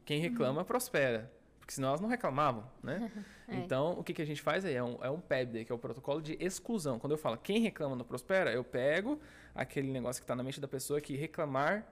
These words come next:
Speaker 1: é normal, todo mundo reclama, é, eu, eu gosto de reclamar.
Speaker 3: Ou eu não tô reclamando, a
Speaker 1: É,
Speaker 3: pessoa
Speaker 1: ou
Speaker 3: acha que
Speaker 1: não
Speaker 3: não
Speaker 1: tô
Speaker 3: tá
Speaker 1: reclamando,
Speaker 3: reclamando.
Speaker 1: eu arranco fora aquele quadradinho, aquele, aquele pedaço que tá no cérebro dela, que só faz, tá fazendo mal pra ela e também pras pessoas que tão ao redor dela,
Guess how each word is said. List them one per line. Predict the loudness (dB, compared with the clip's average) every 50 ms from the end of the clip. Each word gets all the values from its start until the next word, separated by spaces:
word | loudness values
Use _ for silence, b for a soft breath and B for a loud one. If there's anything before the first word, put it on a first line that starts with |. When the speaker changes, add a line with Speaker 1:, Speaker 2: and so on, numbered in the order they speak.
| -12 -4
Speaker 1:
é | -4 -2 -2
normal, | 0 -2 -2 -2 0 0 2 2 2 0 -2
todo | -2 -2 -2 -2 -2
mundo | -4 -4
reclama, | -4 -6 -4 -2 -2 -2 0 -2 -2 -2 -2
é, | -2 -2 -4 -4 -6 -4
eu, | -2 -2 -2 -2 -2
eu | -4 -4 -4
gosto | -2 0 0 0 0 0
de | -4
reclamar. | -4 -4 -4 -2 -2 -2 -4 -4 -6 B B B
Speaker 3:
Ou | 0 0
eu | 2 2 2
não | 2 2 2 2
tô | 2 4 4 4
reclamando, | 4 2 0 2 2 2 2 4 2 2 2 2 2
a | 2 4 6 6
Speaker 1:
É, | 6
Speaker 3:
pessoa | 6 8 6 6
Speaker 1:
ou | 6
Speaker 3:
acha | 6 4
que | 4
Speaker 1:
não | 4
Speaker 3:
não | 4 4
Speaker 1:
tô | 2
Speaker 3:
tá | 4
Speaker 1:
reclamando, | 4 4 2 4 4 4 4 4 4 4
Speaker 3:
reclamando. | 4 4
Speaker 1:
eu | 4
arranco | 4 4 4 6 6 6 4 2 -2
fora | 2 4 4 4 4
aquele | 2 0 -4 -6
quadradinho, | 2 4 4 6 6 6 6 4 4 2 -4 -4 -2 0 2 2 2
aquele, | 0 0 0 0 -2 -2 -4 B B B B B B -8
aquele | -6 -6 -2
pedaço | -2 0 0 2 2 2 2 0 -2 -8
que | -6 -4
tá | -4 -2
no | -2 -2
cérebro | -2 -4 -4 -2 0
dela, | 0 0 0 0
que | -2 -2
só | -2 0 -2
faz, | 0 0 -2 -2 0
tá | 0 -2
fazendo | -2 -2 -2 -2 -2 0
mal | 2 2 2 2 2
pra | 0 0 0
ela | 2 2 0 0 -2
e | -2
também | -2 -2 -2 -2 -2 -4
pras | -4 -8 -8
pessoas | -8 -10 -10 -8 -8 -8 -6
que | -4
tão | -4 -4
ao | -2
redor | -2 0 0 0 0
dela, | -2 -4 -6